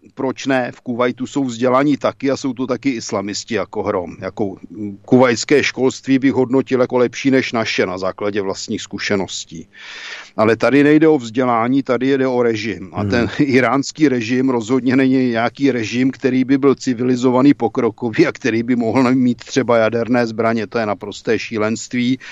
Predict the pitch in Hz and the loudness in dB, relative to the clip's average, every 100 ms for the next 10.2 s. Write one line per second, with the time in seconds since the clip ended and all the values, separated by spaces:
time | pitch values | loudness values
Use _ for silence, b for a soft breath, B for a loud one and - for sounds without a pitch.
0 | B B B B 117 113 110 _ - B | B B B B 2 2 -2 _ -20 B
1 | - 117 - 135 127 127 127 120 120 127 | -2 0 2 2 2 4 2 2 2 2
2 | 123 117 117 - 117 - 113 123 131 127 | 0 0 -4 -6 -10 -6 -4 2 2 2
3 | 120 - 127 127 - 113 110 127 117 - | -2 -6 -4 -4 -4 -2 -2 -2 -6 -6
4 | 110 117 120 117 123 131 131 131 117 - | -2 0 2 2 4 4 2 0 -6 -4
5 | 131 120 - 113 123 120 123 110 B B | -2 -2 0 2 2 2 0 0 B B
6 | B B B - 123 123 - 135 120 - | B B B -2 2 2 0 -4 -4 -2
7 | 131 123 135 123 127 - - - 110 110 | -2 0 0 0 0 -2 -14 -2 0 0
8 | 127 117 123 123 127 123 120 123 117 123 | -2 -4 -6 -6 -4 0 0 0 -4 -4
9 | 127 127 120 120 120 123 113 107 110 117 | -2 0 0 0 -2 0 -4 -4 -2 0
10 | 123 120 | 0 -2